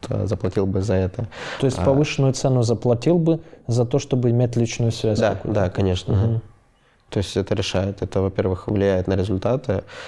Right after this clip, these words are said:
Speaker 1: вот, во-вторых, ну, в принципе, вот от такого общения можно получить, э, максимум ценности. А то, что записывают на курсах, там, за полторы, две, три, пять тысяч, ну, это есть все в, ну, как бы в общем доступе.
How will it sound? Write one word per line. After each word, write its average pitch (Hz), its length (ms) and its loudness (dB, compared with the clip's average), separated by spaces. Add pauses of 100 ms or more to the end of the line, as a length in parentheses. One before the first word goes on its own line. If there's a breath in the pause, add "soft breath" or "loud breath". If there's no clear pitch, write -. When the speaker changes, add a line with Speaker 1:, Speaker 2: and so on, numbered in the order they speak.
(140 loud breath)
Speaker 1:
вот, 90 320 0
во-вторых, 90 520 -4
ну, 95 300 0 (420)
в - 320 -20
принципе, 101 520 -2
вот 92 240 -2
от 90 160 -4
такого 101 320 0
общения 104 340 -2
можно 95 460 -2 (240 loud breath)
получить, 95 480 -2
э, 92 200 0
максимум 95 480 -2
ценности. 90 600 -4 (240 loud breath)
А 90 80 0
то, 101 120 0
что 98 440 0 (200 loud breath)
записывают 104 600 -2
на 95 100 0
курсах, 107 420 -4
там, 90 180 -2
за 90 100 -2
полторы, 92 380 0
две, 92 240 2
три, 90 320 0
пять 90 300 -2
тысяч, - 380 -4
ну, 95 200 -2
это 87 180 -4
есть 92 200 0
все - 180 -4
в, 101 240 -2
ну, 95 80 -2
как 95 160 -4
бы 104 160 0
в - 20 4
общем 95 260 -2
доступе. 95 520 -4